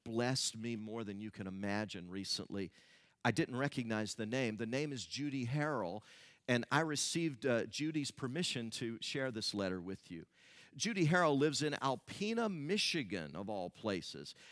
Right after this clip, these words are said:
Alpena, Michigan. And let me share with you what she wrote here in this, in this letter she sent. "Pastor Rex Keener,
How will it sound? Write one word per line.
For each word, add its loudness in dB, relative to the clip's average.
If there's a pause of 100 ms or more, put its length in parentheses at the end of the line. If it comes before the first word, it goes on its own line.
(160)
Alpena, 0
Michigan. 0 (280)
And 4
let 4
me 0
share 2
with -2
you 2
what 0
she -2
wrote 2
here 0
in 0
this, -2 (300)
in 4
this 2
letter 6
she -6
sent. 0 (600)
"Pastor 2 (920)
Rex 0
Keener, -4